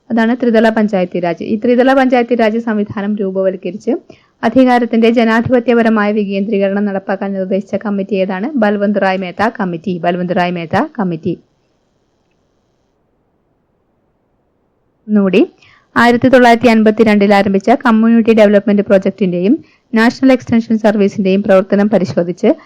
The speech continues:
കൂടുതൽ മെച്ചപ്പെട്ട പ്രവർത്തനത്തിനുള്ള നടപടികൾ നിർദ്ദേശിക്കാനായി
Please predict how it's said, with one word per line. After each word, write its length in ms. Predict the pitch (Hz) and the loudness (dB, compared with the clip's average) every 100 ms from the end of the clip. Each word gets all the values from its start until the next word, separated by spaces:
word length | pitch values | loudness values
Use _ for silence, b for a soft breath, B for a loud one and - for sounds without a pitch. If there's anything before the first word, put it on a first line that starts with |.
| B _ | B _
കൂടുതൽ 400 | - 254 254 294 | 0 2 4 4
മെച്ചപ്പെട്ട 460 | 262 226 220 214 220 | 4 0 -2 0 0
പ്രവർത്തനത്തിനുള്ള 880 | 220 208 208 220 220 214 202 196 196 | 2 2 2 -2 0 0 2 2 2
നടപടികൾ 580 | 190 190 196 202 196 | 0 0 2 2 2
നിർദ്ദേശിക്കാനായി 920 | 208 190 - 180 - - 175 165 175 | 0 -2 0 -2 -2 -6 -6 -4 -2